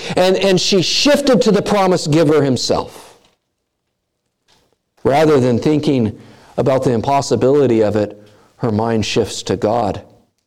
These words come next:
Her thoughts of God and the one who,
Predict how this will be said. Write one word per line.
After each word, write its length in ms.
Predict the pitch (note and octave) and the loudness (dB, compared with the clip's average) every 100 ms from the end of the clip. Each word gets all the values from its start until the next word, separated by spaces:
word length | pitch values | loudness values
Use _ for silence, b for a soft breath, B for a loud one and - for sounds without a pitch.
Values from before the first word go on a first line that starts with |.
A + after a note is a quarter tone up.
| _ _ b b b - | _ _ b b b -4
Her 120 | C3 | -2
thoughts 440 | - D#3+ E3 E3 | 0 2 2 0
of 160 | C3+ A2+ | -2 0
God 280 | C3 B2 B2 | 2 4 2
and 140 | B2 | 0
the 60 | B2 | 0
one 260 | D3+ E3 | 2 2
who, 240 | D3 D#3 | 2 0